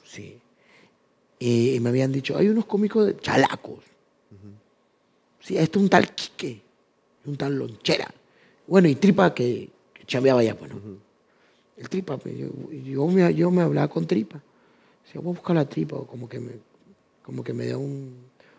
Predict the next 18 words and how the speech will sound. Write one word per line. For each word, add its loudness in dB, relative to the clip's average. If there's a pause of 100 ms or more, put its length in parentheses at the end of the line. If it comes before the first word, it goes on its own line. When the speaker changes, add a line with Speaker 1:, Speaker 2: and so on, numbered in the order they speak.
(460)
Speaker 1:
una -4
oportunidad -6
por -14
allá, -6
pues, -18
¿no? -18 (480)
A -16
Speaker 2:
Tripa -2
Speaker 1:
mí -2
Speaker 2:
se -6
había 2
hecho -4
tu -4
amigo. -6 (160)
Speaker 1:
Sí, 0
para, -4
para -10
meterle -4